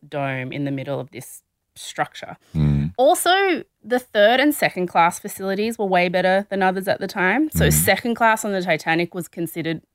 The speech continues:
Speaker 1: almost like first class on other ships,
Speaker 2: Mm-hmm.
Speaker 1: and same as third class was a lot like second class. And the tickets were, hold on, I've got the conversions here. So a first class cabin was around four thousand dollars in nineteen twelve, which is over a hundred thousand dollars today.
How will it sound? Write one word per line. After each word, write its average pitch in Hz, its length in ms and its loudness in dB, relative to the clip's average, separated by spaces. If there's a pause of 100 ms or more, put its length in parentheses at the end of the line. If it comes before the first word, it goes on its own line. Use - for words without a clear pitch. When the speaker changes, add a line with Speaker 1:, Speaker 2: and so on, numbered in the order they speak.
(260)
Speaker 1:
almost 165 360 0
like 165 120 -4
first 151 300 -4
class 226 320 -2
on 160 100 -2
other 139 180 0
ships, - 380 -6 (160)
Speaker 2:
Mm-hmm. 156 220 0
Speaker 1:
and 165 100 0
same 175 280 4
as 160 100 -2
third 151 240 -2
class 190 300 0
was 165 80 -8
a 165 60 -2
lot 156 200 2
like - 180 -2
second 165 300 -10
class. 170 420 -4 (520)
And 202 300 0 (100)
the 202 100 -6
tickets - 540 -4
were, 208 400 4 (360)
hold 160 240 -8
on, 147 140 -4
I've - 180 -6
got - 200 -6
the 202 300 -4
conversions 156 560 -4
here. 139 220 -8
So 180 280 0
a 180 60 0
first 262 280 2
class 349 280 2
cabin 170 640 0 (680)
was 180 180 2
around 165 280 4
four 151 220 0
thousand 165 400 0
dollars 165 440 0
in 160 160 0
nineteen 156 400 0
twelve, 135 320 0
which 139 160 -8
is - 80 -16
over 147 240 -4
a 143 60 -2
hundred 160 500 -6
thousand 135 320 -6
dollars 139 320 -10
today. - 460 -8